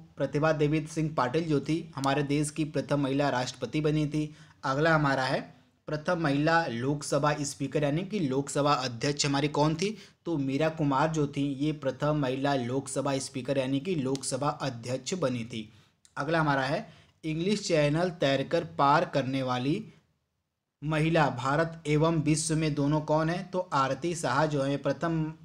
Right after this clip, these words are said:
महिला थी जिनके द्वारा इंग्लिश चैनल तैरकर पार किया गया था। इनका ये भारत में भी प्रथम है और पूरे विश्व में भी प्रथम है, तो इनका नाम आपके लिए इंपॉर्टेंट है,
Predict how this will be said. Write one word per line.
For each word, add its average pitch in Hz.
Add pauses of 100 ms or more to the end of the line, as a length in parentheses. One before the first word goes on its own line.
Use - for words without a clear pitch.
(100)
महिला 147
थी 151 (260)
जिनके 143
द्वारा 147
इंग्लिश 147
चैनल 143
तैरकर 147 (640)
पार 139
किया 139
गया 139
था। 139
इनका 156
ये 160
भारत 139
में 160
भी 165
प्रथम 165
है 170
और 147
पूरे 147
विश्व 147
में 147
भी 147
प्रथम 147
है, 156
तो 147
इनका 139
नाम 143
आपके 139
लिए 139
इंपॉर्टेंट 135
है, -